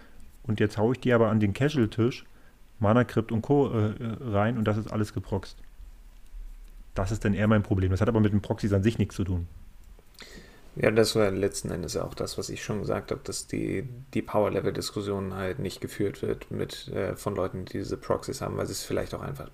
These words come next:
Speaker 2: nicht besser wissen, weil sie halt, wie ich, äh, AnfängerInnen waren, die diese Karten in die Hand gedrückt haben. Was ich allerdings, äh, vorher sagen wollte, und zwar wollte ich nochmal darauf zurückkommen, dass du sagtest, äh, Wizard hat einiges dafür getan,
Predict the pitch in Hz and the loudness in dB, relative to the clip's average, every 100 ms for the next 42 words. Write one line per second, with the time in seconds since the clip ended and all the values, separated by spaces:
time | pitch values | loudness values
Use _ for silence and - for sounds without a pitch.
0 | - - - - 82 - - 139 - - | -10 -8 -6 -4 -4 -6 -6 -8 -8 -16
1 | - - 98 98 92 - - - 101 98 | -20 -4 -2 -2 -2 -4 -4 -6 -4 -4
2 | - 151 165 104 - 101 - 98 95 98 | -8 -12 -6 -4 -4 -6 -4 -4 -4 -4
3 | 92 92 95 - - - - - - - | -4 -4 -4 -8 -16 -18 -16 -16 -16 -18
4 | - 104 95 98 101 101 - 104 98 92 | -4 -2 0 0 -2 0 -2 -2 -4 -6
5 | 101 104 - - - 101 104 - 107 - | -6 -4 -4 -4 -4 -4 -4 -4 -4 -4
6 | 113 104 120 113 107 - 85 90 92 - | -4 -4 -4 -4 -6 -8 -6 -6 -6 -6
7 | 139 - - 101 98 95 - - - - | -8 -12 -2 -2 0 -2 -2 -4 0 2
8 | - 120 127 135 139 135 190 208 - - | 2 2 2 4 4 2 -2 -4 -8 -20
9 | - - - - - - - - 107 - | -18 -18 -18 -20 -20 -20 -10 -6 -2 4
10 | 104 104 98 - 107 101 98 95 - 104 | 4 4 0 -4 -2 0 -2 -4 -4 -2
11 | 107 101 92 - 98 95 - 98 107 104 | -2 -2 -2 -2 -2 -2 -2 -4 -2 0
12 | 90 104 98 95 104 90 98 101 - 107 | 0 -2 -2 -2 -4 -4 -4 -6 -4 -4
13 | - - - - 104 110 - | -2 -4 -4 -2 -2 -4 -8